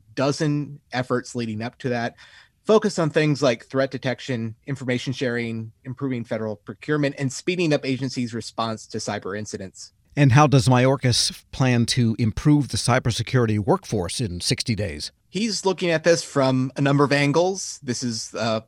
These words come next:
Speaker 1: sprint that is actually getting off the ground this month. He's looking at this in the long term. He actually gave this recent speech to preview a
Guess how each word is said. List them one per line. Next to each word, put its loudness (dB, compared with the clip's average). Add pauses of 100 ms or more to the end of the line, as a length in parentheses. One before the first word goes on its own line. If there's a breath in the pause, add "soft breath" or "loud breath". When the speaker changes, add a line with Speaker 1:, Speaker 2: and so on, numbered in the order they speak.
(100)
Speaker 1:
sprint 2
that 2
is 0
actually 2
getting 0
off 0
the -2
ground 0
this -4
month. -4 (760 loud breath)
He's 0
looking 2
at 0
this -4
in -2
the -4
long 0
term. -4
He -4
actually -6
gave -4
this -6
recent -8
speech -8
to -8
preview -4
a -6